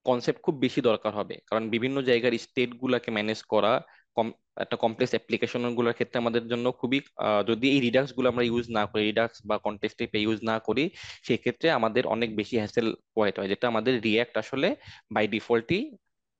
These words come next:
ওর ফান্ডা-, ওর, আহ, আহ, সিস্টেম, like, ওর কোডের মধ্যে দেওয়া আছে বা ওর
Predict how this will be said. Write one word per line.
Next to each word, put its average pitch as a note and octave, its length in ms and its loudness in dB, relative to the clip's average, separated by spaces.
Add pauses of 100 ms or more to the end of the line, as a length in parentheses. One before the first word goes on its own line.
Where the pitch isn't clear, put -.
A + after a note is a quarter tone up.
(520)
ওর C#3+ 200 4 (1080)
ফান্ডা-, B2+ 360 2 (120)
ওর, C#3+ 180 6 (160)
আহ, A#2+ 260 6 (420)
আহ, A#2 80 2
সিস্টেম, A#2+ 480 -4 (160)
like, G2+ 260 -2 (540)
ওর C#3 120 4
কোডের C3+ 280 4
মধ্যে B2+ 260 2
দেওয়া G#2 260 6
আছে G2+ 120 -4
বা G2+ 100 0
ওর B2 280 2